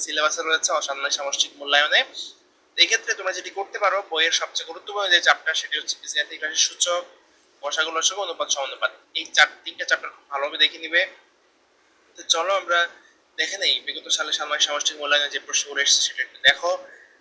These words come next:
গতবার যে প্রশ্নটি এসেছিল যে কাগজ দিয়ে যে কোনো একটি মডেল তৈরি করতে বলা হয়েছে, যেমন নৌকা, প্লেন, ফুল, ঘর প্রভৃতি মডেল তৈরি করবে, যেখানে ত্রিভুজ এবং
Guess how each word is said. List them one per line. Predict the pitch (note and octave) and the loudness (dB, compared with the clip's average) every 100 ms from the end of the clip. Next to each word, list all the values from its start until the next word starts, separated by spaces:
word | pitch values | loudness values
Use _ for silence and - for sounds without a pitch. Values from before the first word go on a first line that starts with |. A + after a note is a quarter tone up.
| _ | _
গতবার | E3 F#3+ G3 | -8 -4 -4
যে | G3+ - | -4 -8
প্রশ্নটি | - F3 | -2 2
এসেছিল | F3 F3 - F3 F3+ - | 2 2 0 2 -2 2
যে | D3+ D#3 - _ _ _ - | 4 4 0 _ _ _ 2
কাগজ | D#3+ F3 F3 | 2 2 -4
দিয়ে | F#3 F3 | 0 2
যে | D#3 | 2
কোনো | D3+ | 2
একটি | D3 C#3 C3+ | 2 0 0
মডেল | D#3+ F3+ | 0 0
তৈরি | F3 E3 | -4 -6
করতে | E3 D3+ C#3+ | -8 -4 0
বলা | C#3 C#3 | 4 4
হয়েছে, | C#3 - D#3+ C#3+ | 4 2 0 2
যেমন | C3+ C3+ C#3+ | 2 0 -6
নৌকা, | C#3+ C#3+ D#3 D3+ D3 - | -6 0 6 6 4 0
প্লেন, | C#3 C#3 C#3+ - - | 2 2 0 -8 -20
ফুল, | D3 D3 C#3+ C3+ | -16 -14 -14 -8
ঘর | C3 C3 - - - _ | -2 -2 -2 -8 -20 _
প্রভৃতি | D3 C#3+ C#3+ C#3 | -18 -16 -8 0
মডেল | C#3 C#3+ | 2 2
তৈরি | E3+ E3 | -4 -2
করবে, | E3 E3 E3+ F3 | 0 0 -2 0
যেখানে | C#3 D3 C#3+ - | 0 0 -6 -4
ত্রিভুজ | E3 E3+ F3+ - | -4 -2 -2 0
এবং | C3+ | 0